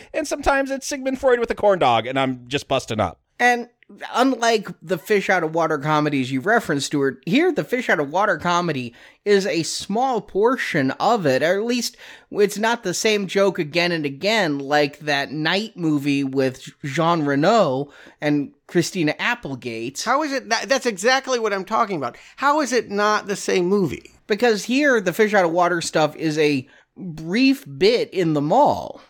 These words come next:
Speaker 1: Yeah, it's basically a music video, which I think is kind of genius for a film about a, a band. Again, here's another montage. I love that sped up version of the classical music that's going, and then the gu-, guitar kicks in.
Speaker 2: That's extreme.
Speaker 1: Are they doing all of it?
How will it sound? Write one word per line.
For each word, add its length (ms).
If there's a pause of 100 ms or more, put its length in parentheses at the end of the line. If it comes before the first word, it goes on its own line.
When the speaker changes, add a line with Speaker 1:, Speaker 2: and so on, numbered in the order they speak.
(240)
Speaker 1:
Yeah, 220 (220)
it's 160
basically 520
a 60
music 360
video, 480
which 180
I 120
think 180
is 120
kind 180
of 180 (220)
genius 460 (300)
for 180
a 40
film 300
about 400 (220)
a, 180
a 140
band. 520
Again, 360
here's 220
another 220
montage. 640
I 80
love 220
that 180 (180)
sped 400
up 180
version 360
of 60
the 60
classical 440
music 380
that's 180
going, 380
and 80
then 80
the 180
gu-, 140
guitar 420
kicks 260
in. 140
Speaker 2:
That's 220
extreme. 800
Speaker 1:
Are 100
they 160
doing 300
all 280
of 120
it? 360